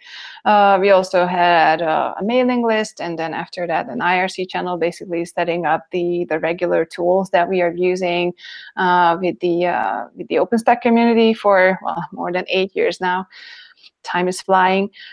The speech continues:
So, um, we really started to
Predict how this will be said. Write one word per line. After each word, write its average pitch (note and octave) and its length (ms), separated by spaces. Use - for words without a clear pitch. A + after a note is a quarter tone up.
So, G3+ 720
um, G3 920
we C4 120
really D4 300
started G#3+ 460
to G3+ 360